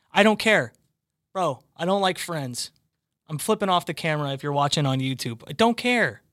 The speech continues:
I'm not interested. S-, get off of me on it. If you want me to watch that, I'm way more open to movies.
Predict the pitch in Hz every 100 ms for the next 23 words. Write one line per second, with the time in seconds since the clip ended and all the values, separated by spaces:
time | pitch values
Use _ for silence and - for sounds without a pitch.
0 | _ 202 226 233 214 - 175 127 - -
1 | 147 220 254 262 - 151 110 104 _ -
2 | 147 123 104 - _ _ _ - 190 247
3 | 302 330 285 254 262 262 240 208 254 311
4 | 285 240 240 226 190 175 190 160 107 101
5 | -